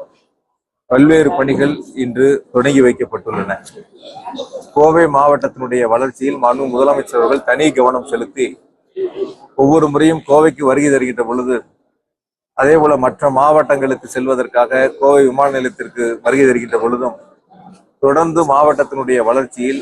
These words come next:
மதிப்புக்குரிய மாவட்ட ஆட்சித்தலைவர், மாநகராட்சியினுடைய ஆணையர் உள்ளிட்ட அரசு துறை அதிகாரிகளிடத்திலே கேட்டு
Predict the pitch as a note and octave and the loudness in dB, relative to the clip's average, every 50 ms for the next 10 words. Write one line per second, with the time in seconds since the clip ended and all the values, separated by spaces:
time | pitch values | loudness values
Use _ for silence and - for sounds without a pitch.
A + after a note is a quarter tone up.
0 | - - - - B2+ B2 A#2 A#2+ - - C#3 C#3 C#3 C3+ B2 A#2+ B2 C3 C3 C3+ | -10 -12 -8 -6 -4 -4 -4 -6 -6 -2 0 2 2 2 2 2 2 2 2 0
1 | B2+ - A#2 A#2 B2 B2 - - - A#2+ A#2 A2+ A2+ A2+ B2 C3+ C3 - - - | 0 0 0 -2 -2 -2 -4 -8 -8 -6 -4 -2 -2 -2 -4 -4 -2 -2 -2 0
2 | C3+ C3 B2+ B2 A#2+ - - A#2+ A2+ G#2 A2 A2 G#2 G#2+ A#2 B2+ C3 C3 C3 B2 | 0 0 0 0 0 -2 -4 -14 -16 -10 -6 -4 -2 -2 -2 -2 0 0 0 0
3 | A#2 A2+ A2+ A2+ A2+ G#2 F#2+ B2+ B2+ A#2 G#2 F#2+ - _ _ _ - - - - | -2 -4 -8 -8 -10 -6 -2 2 2 2 2 0 -4 _ _ _ -16 -14 -14 -14
4 | - - - _ _ _ - A#2+ B2+ D3+ D3+ - E3+ D3+ - - C#3 C3+ C3 B2+ | -16 -20 -20 _ _ _ -2 0 0 0 0 -2 -4 -4 -2 0 0 2 2 0
5 | - - B2 C3 C#3 C#3+ C#3+ C3 B2 A#2+ A#2 - A2+ A#2+ C3 C#3 C3+ - - C3+ | 0 0 0 2 4 4 2 2 0 -2 -4 -6 -6 -4 -4 -4 -4 -2 0 0
6 | C#3+ - - - D3+ | 0 0 0 -2 -8